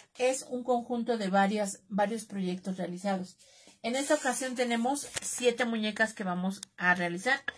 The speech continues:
que ya realizamos aquí. Una, dos, tres, cuatro, la que, la verdecita que está allá, cinco. Esta es la número seis y al final de esta aula vamos a realizar la número siete.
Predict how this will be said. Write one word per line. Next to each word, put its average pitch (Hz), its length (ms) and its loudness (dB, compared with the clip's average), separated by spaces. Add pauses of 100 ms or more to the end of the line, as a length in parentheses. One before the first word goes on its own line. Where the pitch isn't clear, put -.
(380)
que 220 100 2
ya 233 140 10
realizamos 233 580 4
aquí. 190 400 -4
Una, 269 500 2 (520)
dos, 214 560 0 (600)
tres, 247 600 4 (420)
cuatro, 254 520 4
la 196 200 2
que, 190 140 -4
la 196 180 6
verdecita 196 460 2
que 254 60 -10
está 226 140 -2
allá, 202 200 2
cinco. 233 480 -2 (460)
Esta 285 240 8
es 302 60 4
la 285 100 4
número 269 280 2
seis 269 440 2
y 240 120 0
al 214 120 4
final 226 340 0
de 247 100 8
esta 247 260 4
aula 208 320 4 (380)
vamos 196 320 2
a 208 60 0
realizar 185 420 0
la 185 100 -2
número 180 360 0
siete. 262 480 -6